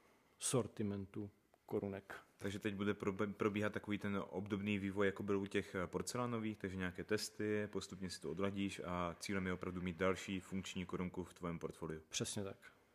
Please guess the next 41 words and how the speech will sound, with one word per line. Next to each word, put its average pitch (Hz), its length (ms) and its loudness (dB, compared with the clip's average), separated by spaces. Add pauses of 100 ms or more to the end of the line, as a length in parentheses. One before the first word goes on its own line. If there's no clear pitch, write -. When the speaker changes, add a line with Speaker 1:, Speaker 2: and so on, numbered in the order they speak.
(400)
Speaker 2:
Dobrá, 123 420 2
pojďme 147 300 2
se 170 140 0
trošku 156 280 -2
vrátit 117 420 0
zpátky, 73 560 -4
protože 110 480 -2
ty 117 140 -4
jsi 127 380 -4
i 123 240 0
celkem 123 400 -2
známý 95 420 0
v 104 40 -6
rámci 101 360 -4
Amfory, 101 480 0
že 101 140 -4
děláš 101 280 4
hodně 98 240 0
ty 95 220 2
individualizace. 80 1000 -2 (380)
To 98 100 -4
jsi - 160 -4
právě 98 320 4
zmínil, 107 420 0
že 98 140 -4
jsi 101 140 -4
dělal 95 240 4
i 92 60 0
pro 90 160 -2
toho 85 460 0
německého 87 440 -4
blogera 101 400 0
nebo 87 200 -2
pro 85 180 -8
toho 82 160 -6
člověka 95 400 -2
vlastně 90 320 -2
jakoby 90 260 -6
hodně 85 340 -4
individuální 87 760 -4
design. 107 480 0